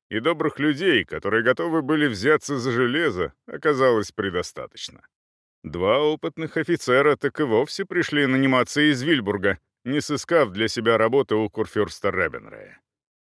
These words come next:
И старый его знакомец из Ламбрии, Стефано Джентиле, объявился. Ушел было недалеко на юг, а как услыхал, что Волков собирает войско,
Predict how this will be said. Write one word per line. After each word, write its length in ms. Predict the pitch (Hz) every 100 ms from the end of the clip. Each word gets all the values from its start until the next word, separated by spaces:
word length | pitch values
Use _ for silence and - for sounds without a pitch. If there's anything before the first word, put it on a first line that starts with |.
| _ -
И 180 | - 190
старый 460 | - 180 180 185
его 340 | 180 180 180 160
знакомец 600 | 165 160 160 165 156 160
из 140 | 131
Ламбрии, 800 | 113 135 151 147 127 107 82 69
Стефано 600 | - 98 90 135 135 127
Джентиле, 720 | 98 120 107 143 151 127 101
объявился. 640 | 85 87 87 78 69 - - _ _ _ _
Ушел 400 | 147 - 240 175
было 280 | 120 117 113
недалеко 480 | 120 123 135 165 156
на 120 | 156
юг, 320 | 185 180 98
а 80 | 82
как 220 | 92 -
услыхал, 580 | 107 131 123 165 214 156
что 260 | - 131
Волков 360 | 117 147 - 107
собирает 460 | - 120 131 127 113
войско, 440 | 139 117 -